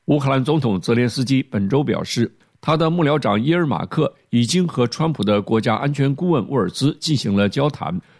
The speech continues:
他的团队也已经和凯洛格通过电话。凯洛格上周告诉路透社，美国希望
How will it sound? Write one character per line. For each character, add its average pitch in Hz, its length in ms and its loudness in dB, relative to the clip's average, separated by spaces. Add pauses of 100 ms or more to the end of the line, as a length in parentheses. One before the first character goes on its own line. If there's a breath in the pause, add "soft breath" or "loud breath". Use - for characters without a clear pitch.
(120 soft breath)
他 175 160 -2
的 165 120 2
团 101 280 -2
队 147 200 0 (100)
也 147 160 2
已 127 140 2
经 131 200 0
和 135 220 -2
凯 90 220 -4
洛 98 120 2
格 95 280 0
通 143 200 0
过 127 120 2
电 87 180 -2
话。 - 240 -4 (380)
凯 131 160 0
洛 165 160 2
格 139 180 2
上 143 220 0
周 139 120 2
告 147 200 0
诉 123 160 -2
路 113 160 0
透 90 120 -2
社， 113 240 0 (280)
美 117 160 2
国 131 120 2
希 180 160 -2
望 151 160 2